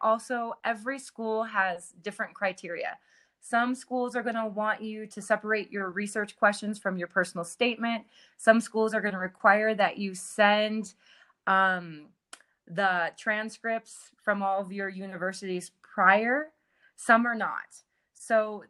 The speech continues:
there's all these factors that you have to keep in. And so it's important that you do the first application. That may be a school that you're interested in, but it's not your first choice. What else could I say? Start early.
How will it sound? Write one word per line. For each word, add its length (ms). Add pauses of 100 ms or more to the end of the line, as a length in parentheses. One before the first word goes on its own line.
there's 300
all 180
these 220
factors 480
that 140
you 100
have 140
to 60
keep 280
in. 160
And 100
so 280
it's 200
important 500
that 180
you 260 (580)
do 180
the 80
first 300
application. 800 (640)
That 360
may 160
be 140
a 40
school 300
that 180
you're 180
interested 480
in, 220
but 120
it's 120
not 280 (500)
your 180
first 320
choice. 320 (480)
What 380
else 220
could 200
I 140
say? 500
Start 540 (300)
early. 540